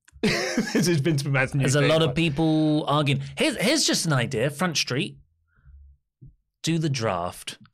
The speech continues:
Speaker 2: on day one.
Speaker 1: Oh.
Speaker 2: That makes a bit of sense, doesn't it?
Speaker 1: New year, new draft.
Speaker 2: Season premieres. You've got a pay-per-view called Day One on the first of January. That links in quite nicely. But how this, uh, manifested itself on this particular episode,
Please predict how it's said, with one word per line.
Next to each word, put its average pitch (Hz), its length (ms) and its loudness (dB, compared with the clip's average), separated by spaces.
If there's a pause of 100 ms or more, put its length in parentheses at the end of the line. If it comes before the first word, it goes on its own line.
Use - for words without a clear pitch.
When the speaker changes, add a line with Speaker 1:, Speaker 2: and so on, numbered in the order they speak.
(200)
Speaker 2:
on 98 220 -6
day 95 280 -4
one. 87 300 -8 (680)
Speaker 1:
Oh. 320 400 0 (160)
Speaker 2:
That 269 120 2
makes 311 260 2
a 247 60 4
bit 240 160 2
of 247 80 2
sense, 240 320 2
doesn't 190 260 0
it? 104 160 -2 (140)
Speaker 1:
New 190 240 2
year, 185 500 2
new 160 240 2
draft. 160 540 2
Speaker 2:
Season 240 680 2
premieres. 185 720 2
You've 185 100 -4
got 196 120 0
a 185 40 0
pay-per-view 214 640 0
called 185 300 0
Day 190 240 2
One 160 220 2
on 165 120 2
the 151 100 2
first 190 480 0
of 170 140 0
January. 135 680 2 (580)
That 151 140 2
links 135 260 0
in 113 100 -2
quite 98 220 -4
nicely. 95 380 -6
But 139 180 -2
how 220 200 2
this, 190 260 2
uh, 139 500 2
manifested 139 680 0
itself 120 380 -2
on 113 80 -2
this 113 160 -2
particular 104 460 -6
episode, 98 500 -4